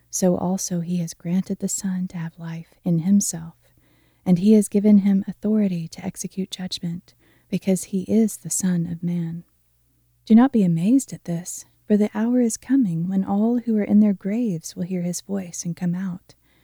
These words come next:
those who have done good to the resurrection of life,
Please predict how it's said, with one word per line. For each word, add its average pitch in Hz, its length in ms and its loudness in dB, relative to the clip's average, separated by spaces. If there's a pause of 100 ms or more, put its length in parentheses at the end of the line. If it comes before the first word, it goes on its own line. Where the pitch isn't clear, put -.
(300)
those 208 300 6
who 208 80 2
have 190 100 0
done 190 240 2
good 208 340 0
to - 140 -8
the 190 100 -2
resurrection 185 720 -2
of 185 180 -6
life, 196 460 -6